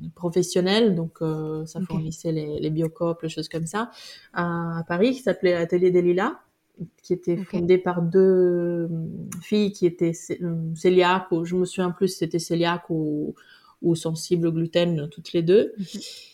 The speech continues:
Speaker 1: Et donc, j'ai un peu côtoyé cette, euh, aventure-là. Et pendant que je travaillais à l'Atelier des Lilas, j'ai rencontré une fille, une Italienne, aussi intolérante, euh,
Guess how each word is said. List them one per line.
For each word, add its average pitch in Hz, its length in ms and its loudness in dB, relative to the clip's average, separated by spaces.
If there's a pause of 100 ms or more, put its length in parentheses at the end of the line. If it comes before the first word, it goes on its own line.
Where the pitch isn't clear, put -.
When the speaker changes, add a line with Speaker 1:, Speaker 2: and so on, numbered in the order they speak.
(500)
Speaker 1:
Et 180 120 4
donc, 180 140 6
j'ai 180 100 4
un 175 80 2
peu 190 120 4
côtoyé 185 460 6
cette, 180 460 0
euh, 170 500 6
aventure-là. 185 1200 2
Et 180 680 4
pendant 208 300 6
que 214 80 0
je - 80 -6
travaillais 196 320 6
à 190 40 6
l'Atelier 185 360 4
des 180 100 2
Lilas, 190 260 4
j'ai 196 120 2
rencontré 175 400 0
une 175 80 0
fille, 208 320 2
une 170 260 0
Italienne, 180 480 2
aussi 175 240 -4
intolérante, 165 640 -4
euh, 143 240 -6